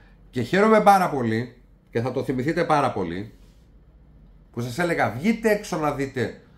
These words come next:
τι χρώμα έχει ο ουρανός στις τρεις η ώρα το πρωί». Δεν είμαι, έμαθα ότι κάποιος κάπου που, στη Θεσσαλονίκη μύριζε τα παπούτσια στη γειτονιά των γειτόνων. Και δήλωσε ότι έχει ένα φετίχ,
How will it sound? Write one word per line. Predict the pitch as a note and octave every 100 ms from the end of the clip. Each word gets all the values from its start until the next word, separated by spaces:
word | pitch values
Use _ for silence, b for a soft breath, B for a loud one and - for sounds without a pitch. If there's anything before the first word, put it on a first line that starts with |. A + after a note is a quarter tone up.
| b b -
τι | D#3+
χρώμα | - D3+ D3 C#3 B2+
έχει | C3 A#2 B2+ A#2+
ο | A#2+
ουρανός | B2 A#2 A2 A2 A2+ G#2 -
στις | - G2 -
τρεις | A2 -
η | G#2+
ώρα | F#2+
το | -
πρωί». | F2 F2 E2+
Δεν | A#2
είμαι, | D3 D#3 C3 A2 F#2+ D#2+ - b b b b b b -
έμαθα | B2 B2 B2
ότι | A#2+ B2 -
κάποιος | C3+ B2+ A#2
κάπου | C3 C3 G#2 G2
που, | C3 A#2 F2+
στη | A2+ G2 F2+
Θεσσαλονίκη | G#2 G#2 G2+ B2 A#2+
μύριζε | A#2 C3 B2
τα | A#2+
παπούτσια | A2+ A2+ C3+ C3+ B2+ A#2 G#2+ G#2+ b b b b
στη | -
γειτονιά | A2 A2 A2+ C3 C3+
των | G#2 G2 G2 F#2+ F#2
γειτόνων. | F#2+ - C#3 F#2 C2 - - _ _ _ _ _ _ -
Και | G#2
δήλωσε | A#2 C3 A#2
ότι | B2+
έχει | A#2+ C3 B2
ένα | A#2+ B2 A#2+ A2 - B
φετίχ, | B A2+ - C#3